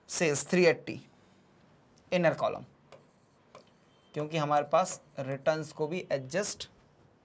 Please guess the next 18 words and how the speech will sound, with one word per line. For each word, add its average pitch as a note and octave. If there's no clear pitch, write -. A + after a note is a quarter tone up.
करना C#3+
रहेगा, A#2+
राइट? G#3+
चलो, -
ये D#3+
आइटम F#3
पे F3+
टिक F#3+
करते F#3
जाना। C3+
Carriage A#3
inward B3
direct A3+
expense A#3+
twenty G3
thousand, C3
to F#3
carriage F3